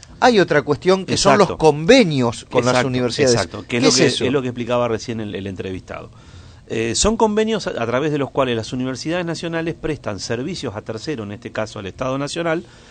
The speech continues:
Speaker 2: remunerado a través de un convenio o de un contrato, y donde gente que pertenece a la universidad, cátedras o gente que trabaja en la universidad,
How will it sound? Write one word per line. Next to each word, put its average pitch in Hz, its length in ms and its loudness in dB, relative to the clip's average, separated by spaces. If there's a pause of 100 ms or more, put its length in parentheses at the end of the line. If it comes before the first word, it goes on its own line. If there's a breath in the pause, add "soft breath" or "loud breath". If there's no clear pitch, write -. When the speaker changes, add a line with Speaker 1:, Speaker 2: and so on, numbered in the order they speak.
(200 loud breath)
Speaker 2:
remunerado 175 840 4 (120)
a 104 120 -4
través 113 260 -2
de 143 60 -2
un 147 80 -4
convenio 160 480 -2
o 117 80 0
de 117 40 -2
un 135 120 -4
contrato, 180 520 -2
y 127 120 -2
donde 101 400 -2 (320 soft breath)
gente 220 320 0
que 190 100 0
pertenece 180 460 -4
a - 20 -2
la 131 80 -4
universidad, 123 640 -4
cátedras 117 720 -2
o - 60 -14
gente 113 260 -10
que 104 80 -8
trabaja 117 360 -4
en - 20 -4
la 143 60 -4
universidad, 190 560 -4